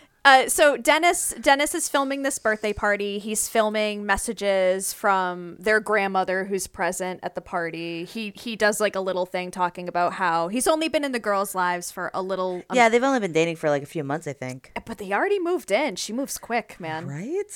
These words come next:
Speaker 1: She, she
Speaker 2: Like, I wanna say it was, like, six months.
Speaker 1: Yeah.
Speaker 2: Maybe it might have been less.
Speaker 1: And he already moved in.
Speaker 2: But he's already, like, living with them.
Speaker 1: He's already living with them, and she introduced him to her kids, which is a big deal.
Speaker 2: Well, whole family, really.
Speaker 1: Yeah, that's, whew,
Speaker 2: That is a big
Speaker 1: that's
Speaker 2: deal.
Speaker 1: wild.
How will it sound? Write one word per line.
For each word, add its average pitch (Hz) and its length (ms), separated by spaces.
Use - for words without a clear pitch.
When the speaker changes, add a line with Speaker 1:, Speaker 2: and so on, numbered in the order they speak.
Speaker 1:
She, - 240
she 269 360
Speaker 2:
Like, 226 140
I 240 40
wanna 320 240
say 277 180
it 254 100
was, 233 220
like, 190 200
six - 380
months. - 600
Speaker 1:
Yeah. - 120
Speaker 2:
Maybe 277 240
it 277 80
might 349 160
have 508 60
been 381 160
less. 320 360
Speaker 1:
And - 140
he 269 180
already 277 440
moved 254 320
in. 254 120
Speaker 2:
But 208 180
he's 208 200
already, 220 320
like, 214 180
living 170 480
with 135 240
them. - 120
Speaker 1:
He's 269 140
already 311 320
living 277 300
with 285 140
them, 262 180
and 214 220
she - 140
introduced 196 640
him 208 180
to 196 120
her 156 140
kids, - 540
which 170 160
is 180 140
a 160 40
big 160 320
deal. 135 300
Speaker 2:
Well, 180 140
whole 160 200
family, 165 360
really. 139 380
Speaker 1:
Yeah, 339 240
that's, - 360
whew, 453 200
Speaker 2:
That 170 100
is 170 140
a - 20
big 143 180
Speaker 1:
that's 208 180
Speaker 2:
deal. 175 60
Speaker 1:
wild. 185 400